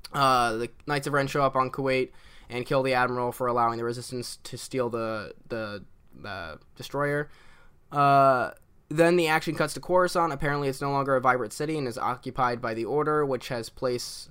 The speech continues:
which has a palace there now. Citizens are basically scavengers, and Hux is now the Chancellor. Hux and Commander Selleck meet with, uh, alien warlords, meaning, uh, the Order has allies, and they're aware of Rey being the last Jedi.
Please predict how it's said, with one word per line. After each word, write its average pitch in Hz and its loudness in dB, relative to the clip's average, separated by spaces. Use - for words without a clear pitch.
which 127 -4
has 127 0
a 117 -8
palace 123 0
there 139 -4
now. 131 0
Citizens 123 -6
are 147 -8
basically 117 -2
scavengers, 139 -2
and 117 -12
Hux - -4
is 117 -8
now 110 -6
the 101 -12
Chancellor. 120 -10
Hux 151 0
and 156 -2
Commander 135 -4
Selleck 139 -4
meet 131 -2
with, 120 -6
uh, 117 -6
alien 135 -4
warlords, 135 -2
meaning, 123 -4
uh, 107 -8
the 120 -6
Order 131 -2
has 117 -4
allies, 123 0
and 120 -4
they're 113 -6
aware 120 -4
of 113 -8
Rey 117 -4
being 113 -8
the 101 -10
last 101 -8
Jedi. 143 -2